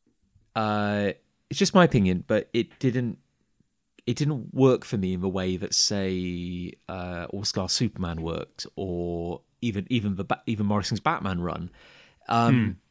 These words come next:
Speaker 1: and for me, I personally, I think one of the problems was Hal, like, as a character, as a, as a s-, as a central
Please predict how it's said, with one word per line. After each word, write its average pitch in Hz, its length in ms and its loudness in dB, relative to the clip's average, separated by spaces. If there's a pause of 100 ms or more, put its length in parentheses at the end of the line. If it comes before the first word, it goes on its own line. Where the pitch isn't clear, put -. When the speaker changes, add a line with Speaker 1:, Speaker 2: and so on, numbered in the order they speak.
(160)
Speaker 1:
and 139 80 4
for 139 100 2
me, 147 320 8
I 110 240 -2 (440)
personally, 113 580 6
I 104 40 -2
think 104 180 -2
one 107 120 0
of 101 60 -4
the - 60 -10
problems 92 500 -4
was 90 400 -2 (140)
Hal, 92 400 4 (180)
like, 101 180 -2
as 110 160 -2
a 110 40 -2
character, 123 440 0
as 92 220 -6
a, - 140 -6
as 101 100 -2
a - 20 -2
s-, - 280 0
as 101 140 -2
a 98 40 -4
central 95 760 -2